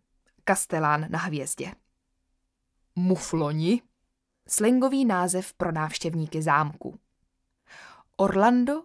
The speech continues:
a Leonardo, alias Olin a Laďa. Nezvladatelné německé dogy,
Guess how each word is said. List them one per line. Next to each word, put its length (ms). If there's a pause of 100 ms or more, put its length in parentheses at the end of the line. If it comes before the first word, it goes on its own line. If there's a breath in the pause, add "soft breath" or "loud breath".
(120)
a 80
Leonardo, 680 (520)
alias 560 (100)
Olin 360
a 100
Laďa. 340 (800)
Nezvladatelné 880
německé 560
dogy, 500